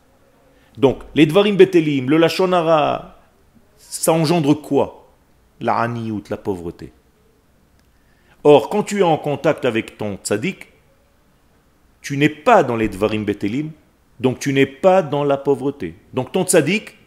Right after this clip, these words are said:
il a le pouvoir, entre guillemets, de te rendre riche. D'accord ? Kemoshe Nehemar, comme il est dit dans Shemot, Kemoshe Katuv, Ki metu kol ha'anashim, zeu aniyut.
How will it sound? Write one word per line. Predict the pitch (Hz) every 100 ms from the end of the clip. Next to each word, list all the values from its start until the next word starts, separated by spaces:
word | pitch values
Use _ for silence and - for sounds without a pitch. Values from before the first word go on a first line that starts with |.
| -
il | 143 151
a |
le | 147
pouvoir, | 151 240 214 165 175 151
entre | 175 - 180
guillemets, | 147 143 147 175
de | 147
te | 139
rendre | 131 110
riche. | 117 - - _ _ _ _ _ _ _ _ _ _ _ _ _ -
D'accord ? | 113 202 226 - - _ _ _ _ _ _
Kemoshe | - 160 196 - 165 143 - 113
Nehemar, | 123 101 104 208 214
comme | 165
il | 151
est | 139
dit | 117 147
dans | 127 110
Shemot, | 117 101 143 220 -
Kemoshe | 120 -
Katuv, | 107 98 208 247 185
Ki | - 156 147
metu | 151 240 254 - 240
kol | - 202 190
ha'anashim, | 175 180 165 - 127 120 143 _ _ 107
zeu | 120 160 156 131
aniyut. | 127 113 92 -